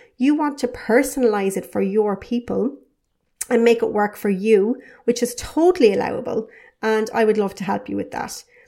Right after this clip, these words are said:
And if you're like, "Lucy, this is the answer to my prayers. We need this. I want to hear from you." So go to lucy garnon dot com forward slash contact right now and just fill out the very, very short form, and we can, um, have a discussion about what you need.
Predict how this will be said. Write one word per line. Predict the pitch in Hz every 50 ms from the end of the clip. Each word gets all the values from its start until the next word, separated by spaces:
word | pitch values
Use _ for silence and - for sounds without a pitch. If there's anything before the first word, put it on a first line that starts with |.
| _ _ _ _ _ _ -
And | 240 240
if | 240 240
you're | 262 269
like, | 262 262 254 254
"Lucy, | 269 262 269 262 - 269 254
this | 254 285 285 294
is | 302 277
the | 285 277 -
answer | - 254 262 277 269 285
to | 285 - 285
my | 254 247
prayers. | 240 247 247 233 233 226 226
We | 226 208
need | 214 226 247 277 285 277
this. | 285 294 294 294 - -
I | 254 214
want | 208 202 226 233 233 233 240 233
to | - - - 240
hear | 240 214 196 190
from | 185 190 - 190
you." | 180 208 202 - - - _ - - _ _
So | - - 226
go | 220 - 233 226 247 254
to | 254 - - 247 240 233 233 226
lucy | 220 247 277 277 - 311
garnon | - 254 247 247 240 247 240
dot | 196 196 202 226 -
com | - - 240 220 214 214 214 220 202 -
forward | - - - 208 208 214 247 240
slash | 247 - 208 196 190 -
contact | - - - - 277 277 269 - - 214 - - - - -
right | - 214 233 247 247 -
now | 214 208 202 208 208 208
and | - 214 208 202
just | 180 202 196 190 - - -
fill | - - 254 254
out | 247 233 240 240 240 -
the | 208
very, | 202 220 214 208
very | 202 202 196
short | 190 - - 202 196 196
form, | - - 208 202 202 196 196
and | - 196 190 196 196 196 - - - - - _ _
we | - 220
can, | 220 - 214 202 190 - -
um, | 202 196 196 190 196 196 196 190 -
have | - 240 226
a | 220
discussion | 220 220 - - 202 - - 196
about | 185 190 190
what | 180 190 196 -
you | 196 196
need. | 202 214 233 254 247